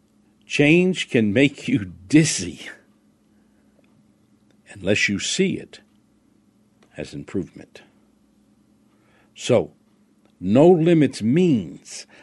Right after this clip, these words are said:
letting go of your negative fears, investing in your talents, making today,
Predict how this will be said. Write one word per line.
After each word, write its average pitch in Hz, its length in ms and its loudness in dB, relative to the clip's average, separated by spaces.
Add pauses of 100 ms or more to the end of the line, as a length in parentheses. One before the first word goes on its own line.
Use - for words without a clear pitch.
(140)
letting 170 380 4
go 175 140 8
of 151 140 4
your 151 120 8
negative 113 400 2
fears, - 500 -8 (1400)
investing 143 920 4
in 135 120 4
your 120 140 2
talents, - 720 -10 (1400)
making 190 380 4
today, 185 520 6